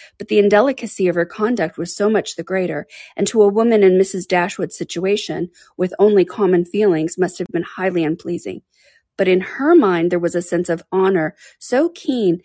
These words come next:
a generosity so romantic, that any offense of the kind, by whatsoever given or received, was to her a source of immovable disgust. Missus John Dashwood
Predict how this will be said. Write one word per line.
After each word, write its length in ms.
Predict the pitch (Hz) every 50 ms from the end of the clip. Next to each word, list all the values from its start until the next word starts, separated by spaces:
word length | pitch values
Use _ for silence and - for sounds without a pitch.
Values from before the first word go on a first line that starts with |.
| _ - _ -
a 20 | -
generosity 680 | - 202 202 208 196 185 175 190 - - 185 175 170
so 300 | - - - 254 294 320
romantic, 680 | 320 294 277 247 226 220 220 214 - - - - - _ _ - - _ _
that 140 | - 196 - -
any 220 | 226 269 320 320
offense 360 | 247 - - 247 269 269 -
of 100 | 202 160
the 80 | - 180
kind, 360 | - - 208 185 160 135 - - _ _ _ _ -
by 140 | 196 196 180
whatsoever 720 | - 214 247 254 - - - 208 202 185 180 170 170 165
given 320 | 175 208 220 208 185 165 165
or 100 | 151 151
received, 560 | 147 175 - - - 262 254 190 165 165 - _ _ _ _ _ _ -
was 220 | 196 202 190 - -
to 180 | - - 254
her 180 | 254 247 190 170
a 80 | 165 190
source 400 | - - 214 196 190 190 - -
of 140 | 123 165
immovable 460 | 165 165 180 185 170 165 151 - 156 147
disgust. 600 | 143 160 - - - - - - - - - - _ _ _ _ _ _ _ _ -
Missus 340 | 214 247 - - 285 277 -
John 240 | - 254 262 262
Dashwood 560 | 247 233 190 185 - - - 190 180 175 180